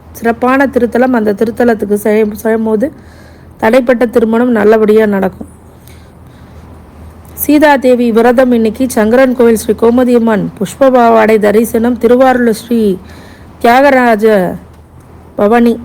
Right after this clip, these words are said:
மன்னார்குடி ராஜகோபால சுவாமிக்கு பல்லாக்கு, ராஜாங்க அலங்காரம். இன்னைக்கு மரண யோகம் நாற்பத்தாறு முப்பத்திரெண்டுக்கு மேல் அமிர்த யோகமும் இருக்கு.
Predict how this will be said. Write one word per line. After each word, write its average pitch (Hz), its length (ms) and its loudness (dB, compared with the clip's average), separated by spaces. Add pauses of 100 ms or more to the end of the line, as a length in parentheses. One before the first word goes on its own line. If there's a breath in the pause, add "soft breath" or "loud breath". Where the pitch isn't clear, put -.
(220)
மன்னார்குடி 240 560 0
ராஜகோபால 226 540 0
சுவாமிக்கு 220 420 -4
பல்லாக்கு, 220 580 0
ராஜாங்க 208 760 0 (300)
அலங்காரம். 214 640 -2 (840 loud breath)
இன்னைக்கு 202 260 -2
மரண 247 340 2
யோகம் 254 380 2
நாற்பத்தாறு 226 520 0
முப்பத்திரெண்டுக்கு 214 540 -2
மேல் 226 200 2
அமிர்த 220 460 2
யோகமும் 214 360 0
இருக்கு. 214 380 -4